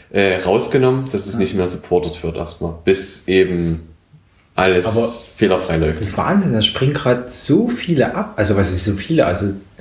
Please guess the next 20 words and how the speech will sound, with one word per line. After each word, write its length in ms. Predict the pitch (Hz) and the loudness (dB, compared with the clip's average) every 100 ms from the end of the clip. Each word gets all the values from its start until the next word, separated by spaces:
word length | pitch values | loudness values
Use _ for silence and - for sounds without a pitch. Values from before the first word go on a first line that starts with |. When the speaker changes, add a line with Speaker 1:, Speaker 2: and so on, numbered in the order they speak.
| - - | -16 -10
Speaker 2:
auf 180 | 117 107 | -6 -2
der 180 | 117 98 | 0 2
A 60 | 107 | 0
P 160 | 110 | 0
F 100 | 107 | 0
S-Seite 420 | - - - 160 170 | 0 -2 0 0 0
Speaker 1:
Ist 80 | 151 | 0
nicht 120 | 117 | 2
Speaker 2:
springen 160 | 143 | 2
Speaker 1:
ausgereift 540 | 196 - 147 98 90 - | 0 0 0 0 -4 -6
Speaker 2:
Ja. 160 | 120 165 | -2 0
Speaker 1:
einfach. 440 | 214 - - - - | -2 -4 -10 -16 -2
Aber 240 | 113 127 | 0 2
Speaker 2:
Ja, 120 | 123 | 4
Speaker 1:
obwohl 140 | 131 139 | 4 4
Speaker 2:
oder 180 | 135 120 | 2 2
vielleicht 280 | - 127 135 | 0 0 0
auch 120 | 117 | -2
einfach, 380 | 123 131 127 - | -4 -6 -8 -10
also 240 | - - | -14 -10